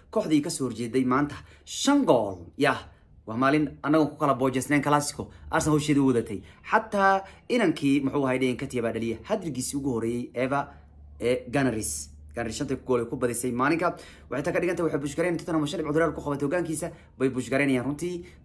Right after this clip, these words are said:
Taasoo ka dhigan runtii markay Tottenham markaan oo kale shan ay horyaalka ku qabteen, horyaalka iyagaa qaaday lixdan meeyadii runtii. Arsenal waxay sida weli ku wadataa rikoorkeeda saddex iyo toban sano aan wax guuldaro ka soo gaarin kooxaha ka soo dalacay heerka hoose markay gurigooda kula ciyaarayaan.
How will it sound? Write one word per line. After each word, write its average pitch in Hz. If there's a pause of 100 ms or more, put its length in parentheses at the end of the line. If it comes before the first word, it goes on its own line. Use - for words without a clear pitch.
Taasoo 165
ka 165
dhigan 131
runtii 143
markay 143
Tottenham 131
markaan 135
oo 104
kale 113
shan 156
ay 135
horyaalka 131
ku -
qabteen, 117 (260)
horyaalka 131
iyagaa 117
qaaday 104
lixdan 113
meeyadii 117
runtii. 104 (340)
Arsenal 214
waxay 170
sida 185
weli 165
ku 175
wadataa 127
rikoorkeeda 131 (220)
saddex 165
iyo 139
toban 160
sano 151
aan 139
wax 127
guuldaro 120
ka 147
soo 131
gaarin 120
kooxaha 127
ka 156
soo 147
dalacay 131 (440)
heerka 185
hoose 147
markay 147
gurigooda 123
kula 110
ciyaarayaan. 98